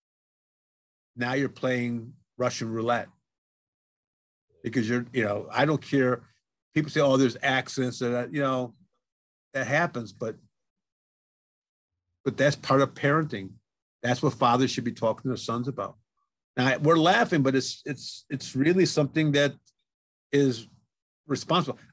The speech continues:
I was a consultant to a teen fathers program of boys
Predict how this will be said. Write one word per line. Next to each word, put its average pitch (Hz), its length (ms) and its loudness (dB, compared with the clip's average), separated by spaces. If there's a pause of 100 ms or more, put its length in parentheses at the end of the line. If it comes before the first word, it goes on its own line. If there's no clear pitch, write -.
I 185 140 4
was 190 200 6
a 127 60 2
consultant 151 600 -2
to 143 140 0
a 123 60 0
teen 175 680 0 (120)
fathers 143 480 0
program 117 680 -8 (320)
of 110 240 -4
boys 151 400 6